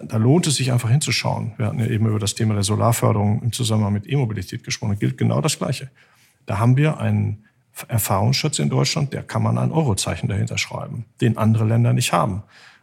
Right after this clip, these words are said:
Also neben der Frage dieses Prozesses vom Ende zurückgedacht, müsste es eine zweite Instanz geben, die, die minutiös immer sagt, wenn, immer wenn wir eine neue Regelung für Wasserstoff oder E-Mobilität treffen,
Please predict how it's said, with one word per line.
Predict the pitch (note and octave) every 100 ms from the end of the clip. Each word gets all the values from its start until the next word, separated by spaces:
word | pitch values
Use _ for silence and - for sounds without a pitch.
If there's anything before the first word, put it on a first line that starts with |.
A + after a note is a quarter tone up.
| -
Also | A#2+ A#2
neben | A#2 A#2+
der | A2 G#2
Frage | - A2+ A2+
dieses | A2 A2 A#2
Prozesses | - A#2 B2+ - -
vom | - G2+
Ende | - B2+ B2+
zurückgedacht, | - A2+ A2+ D#3 F#3 - - _ _ -
müsste | A#2+ -
es | A2+ -
eine | A2+
zweite | G#2 - G#2+ C#3
Instanz | D3+ - C#3 C#3 -
geben, | C3+ B2+
die, | A#2+ G#2+ - -
die | A2
minutiös | G#2+ A2+ F#3 - C#3 B2+ C3
immer | - C#3+ C3
sagt, | A2+ A2+ A2
wenn, | A2+
immer | D3 D#3
wenn |
wir | C3+
eine | B2+ A#2
neue | A#2+ B2
Regelung | B2+ C3 A#2+
für | A2+
Wasserstoff | A2 B2 C#3 C3+ A#2
oder | G#2+
E-Mobilität | D3+ D#3+ A#2 G#2+ A2+ A2+
treffen, | - G#2+ E3